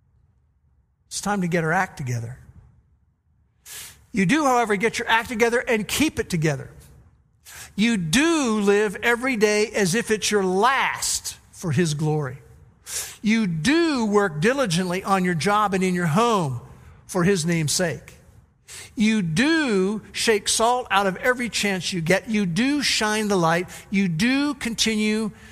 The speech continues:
sharing the good news." That's the life response for us, because men and women, we have a hope. We have a message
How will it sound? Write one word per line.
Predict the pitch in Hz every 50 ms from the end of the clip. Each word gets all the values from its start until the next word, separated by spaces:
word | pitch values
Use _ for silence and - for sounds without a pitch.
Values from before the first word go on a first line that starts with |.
| -
sharing | - - - - - 240 233 220 202 190 185 185 190 180 - - - -
the | 175 165 165
good | 151 143 175 220 214 185 170 165 160 180 131 - - - -
news." | 170 175 185 180 160 135 135 170 - - - - - - - - _ _ _ _ _ _ _ _
That's | - 220 233 277 269 - -
the | 254 226
life | 214 220 226 214 - -
response | 208 - - - 208 220 226 208 -
for | - 156 127
us, | 107 113 - -
because | - 165 - 202 190 165 143
men | 170 214 320 359
and | 311 214
women, | 180 156 123 123 139 139
we | 180 269 294
have | 220 - - 226 196 170 175
a | 160 156
hope. | 131 - - - - - - 262 214 143 - - - - - - - - - - - - _ _ _ _ _ _ _ _ _ _ _ _ _ -
We | 165 151 190 294 302 240
have | 190 170 175 147 139
a | 151
message | 147 143 147 156 180 247 277 - - - 135 - - - - - -